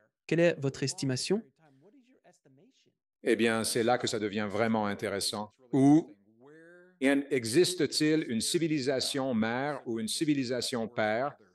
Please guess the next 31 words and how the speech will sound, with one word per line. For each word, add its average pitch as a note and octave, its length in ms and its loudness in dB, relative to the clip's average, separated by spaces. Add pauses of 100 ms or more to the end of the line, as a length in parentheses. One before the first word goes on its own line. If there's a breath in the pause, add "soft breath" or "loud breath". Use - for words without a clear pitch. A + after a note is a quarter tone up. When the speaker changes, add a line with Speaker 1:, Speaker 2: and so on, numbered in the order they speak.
(140)
Speaker 2:
selon C#3+ 380 4
la C3+ 100 4
manière B2 440 0
dont A2+ 160 -2
vous G#2+ 200 -6
envisagez A2+ 560 -2
la A2 100 -2
question ? F#2+ 460 -8 (420)
Tradition C3 640 -2
autochtone. G#2+ 720 0 (100)
Pour, B2 340 2 (600)
depuis A#2 260 4
plus D3+ 220 2
de A#2+ 80 4
quatre C#3+ 420 -2
décennies, B2 580 0 (280)
je A2+ 100 -2
suis A2+ 260 -2
guide B2 300 2
pour A2 200 -2
des A2 140 2
groupes A#2 380 0
dans A2+ 140 -2
les A2 260 0
Andes A#2 360 -2
du G#2 180 -8
sud A#2+ 360 0
du G2+ 140 -8
Pérou. G2+ 360 0 (560)
En G#2+ 100 0
fait, - 360 -2